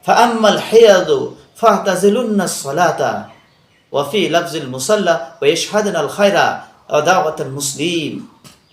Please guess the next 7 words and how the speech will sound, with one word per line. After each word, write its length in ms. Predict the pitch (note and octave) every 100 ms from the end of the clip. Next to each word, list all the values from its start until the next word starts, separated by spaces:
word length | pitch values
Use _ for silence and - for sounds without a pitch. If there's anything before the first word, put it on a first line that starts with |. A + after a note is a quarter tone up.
| _ _ _ _ - _ _ _ _ - - - - _ _ -
উম্মে 220 | G3+ G#3+
আতিয়া 400 | G3+ A3 - D4 C4
রাদিয়াল্লাহু 640 | B3 A#3+ A#3 A3+ C#4 C4+
তাআলা 300 | - G#3+ G#3 G3+
আনহা 260 | A3+ A3 A3
হতে 220 | G3 E3+ D#3+
বর্ণিত 340 | F#3+ A#3+ A3+